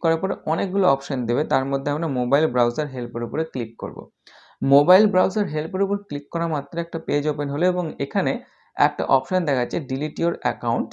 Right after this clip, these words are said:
সেটা বোল্ড করে দেখাচ্ছে লেখাটা, এইটার উপরে ক্লিক করব। এটার উপর যখন ক্লিক করব,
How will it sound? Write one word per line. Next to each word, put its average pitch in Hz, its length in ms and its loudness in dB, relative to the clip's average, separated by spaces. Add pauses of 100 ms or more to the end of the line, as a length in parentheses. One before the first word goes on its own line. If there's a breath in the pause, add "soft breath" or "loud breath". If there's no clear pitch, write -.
সেটা - 180 -4 (140)
বোল্ড 185 260 4 (100)
করে 139 200 4
দেখাচ্ছে 107 340 -6 (180)
লেখাটা, 117 300 -4 (720 soft breath)
এইটার 208 260 8
উপরে 208 160 2 (100)
ক্লিক 120 200 -4 (100)
করব। - 180 -12 (760 soft breath)
এটার 208 200 6
উপর 220 160 6
যখন 220 180 4 (140)
ক্লিক 165 180 -2 (100)
করব, 156 160 2